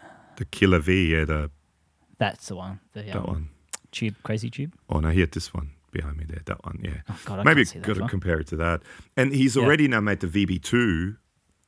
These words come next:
Speaker 1: which is
Speaker 2: Yes.
Speaker 1: the dual one that's coming out as well. I think that's already on its way to us. And the Damo Drive,
Speaker 2: Cool.
Speaker 1: which is already on its way to us. I think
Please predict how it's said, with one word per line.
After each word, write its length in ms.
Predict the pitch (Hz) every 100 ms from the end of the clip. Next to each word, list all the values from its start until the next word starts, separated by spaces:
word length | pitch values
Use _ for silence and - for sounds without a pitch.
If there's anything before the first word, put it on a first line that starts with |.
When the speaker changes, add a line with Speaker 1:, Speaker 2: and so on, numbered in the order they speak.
| -
Speaker 1:
which 160 | 92
is 120 | 95 98
Speaker 2:
Yes. 100 | 80
Speaker 1:
the 60 |
dual 280 | 101 104 113
one 400 | 127 165 180 165
that's 200 | - 90
coming 300 | - 98 92
out 160 | 87 87
as 100 | 82
well. 400 | 85 82 104 139 - - -
I 40 | -
think 180 | 113 104
that's 140 | 98
already 260 | 104 92 90
on 100 | 85
its 120 | 82
way 140 | 92 85
to 140 | -
us. 320 | - 101 - -
And 220 | 98 82
the 80 | 90
Damo 500 | 73 95 92 101 101
Drive, 400 | 92 95 92 113
Speaker 2:
Cool. 60 | 104
Speaker 1:
which 160 | 92 92
is 80 |
already 260 | 87 90 85
on 100 | 82
its 140 | 80
way 120 | 90 82
to 120 | 90
us. 120 | 90 -
I 60 |
think 180 | - 78